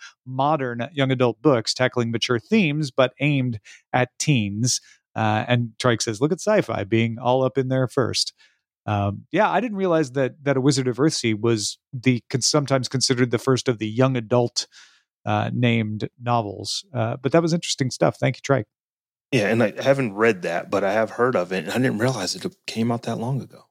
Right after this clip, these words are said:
Speaker 1: Yeah, nineteen sixty-eight, right? Yeah. Uh, Joseph added, "The public library that I went to when I was growing up, so nineteen seventies into nineteen eighties, had a children's room with the picture books and the chapter books kind of split up from each other,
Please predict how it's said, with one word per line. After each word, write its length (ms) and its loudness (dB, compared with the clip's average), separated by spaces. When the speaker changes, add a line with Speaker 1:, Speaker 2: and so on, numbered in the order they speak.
Speaker 1:
Yeah, 240 2
nineteen 300 0
sixty-eight, 500 0
right? 320 -4
Yeah. 180 0
Uh, 240 2
Joseph 580 0
added, 500 2
"The 140 -8
public 360 2
library 480 0
that 140 0
I 60 2
went 240 0
to 160 0
when 100 0
I 60 2
was 140 0
growing 460 0
up, 320 2
so 360 2
nineteen 360 -2
seventies 460 2
into 140 -2
nineteen 400 0
eighties, 400 2
had 160 2
a 120 2
children's 720 0
room 460 2
with 160 -2
the 60 -2
picture 340 0
books 280 0
and 80 -6
the 40 -8
chapter 380 4
books 280 0
kind 220 0
of 60 2
split 280 0
up 160 2
from 140 -2
each 160 -2
other, 300 2